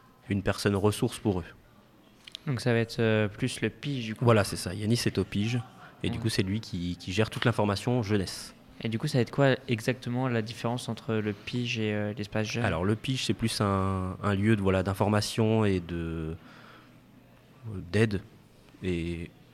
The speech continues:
Speaker 1: et le, l'espace jeune, c'est plus un, un lieu d'animation, un lieu repère, où, euh, voilà, où,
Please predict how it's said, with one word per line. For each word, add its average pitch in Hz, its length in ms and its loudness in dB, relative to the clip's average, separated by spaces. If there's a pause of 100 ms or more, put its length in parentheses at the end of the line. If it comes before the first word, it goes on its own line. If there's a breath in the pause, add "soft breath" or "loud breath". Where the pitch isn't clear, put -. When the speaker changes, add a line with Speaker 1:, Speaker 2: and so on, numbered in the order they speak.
Speaker 1:
et 104 120 0
le, 87 280 -2
l'espace 110 360 2
jeune, 123 160 4
c'est 113 120 -2
plus 113 180 -2
un, 104 140 -2
un 104 100 2
lieu 107 320 4 (880 loud breath)
d'animation, 117 1000 4
un 101 100 -2
lieu 95 180 0
repère, 113 600 6 (240)
où, 123 200 6
euh, 113 120 8
voilà, 90 280 2
où, 82 120 -6